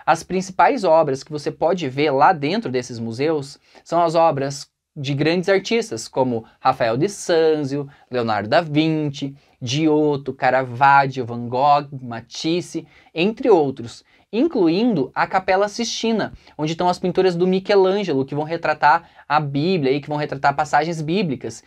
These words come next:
e que também é a grande estrela desse museu. Museu quatro, Metropolitan Museum of Art, que fica nos Estados Unidos, em Nova York. O Metropolitan, ou o mit, como é conhecido,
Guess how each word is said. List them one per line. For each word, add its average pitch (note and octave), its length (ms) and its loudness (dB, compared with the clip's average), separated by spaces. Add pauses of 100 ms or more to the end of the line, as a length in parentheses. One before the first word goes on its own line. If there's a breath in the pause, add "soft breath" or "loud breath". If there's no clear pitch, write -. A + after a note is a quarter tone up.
(140 soft breath)
e D3+ 60 -18
que - 80 -16
também G3+ 240 2
é A3 60 2
a C4 80 0
grande G#3+ 260 0
estrela F3+ 420 0
desse F3 240 -2
museu. D#3 400 -4 (1040)
Museu G3+ 320 4
quatro, F3 500 2 (360)
Metropolitan E3+ 800 -2
Museum G3+ 480 0
of F#3+ 260 2
Art, D#3+ 460 0
que - 100 -12
fica D#3+ 240 -8
nos D#3+ 200 -6
Estados F3 560 -2
Unidos, E3 580 -4
em F3+ 180 -4
Nova F3+ 260 2
York. G2+ 520 0 (580 soft breath)
O F3 80 -4
Metropolitan, A3 800 2
ou D#3 240 2
o D3 40 -2
mit, E3+ 380 -2
como C3 200 -6
é A#2+ 40 -8
conhecido, C3 640 -4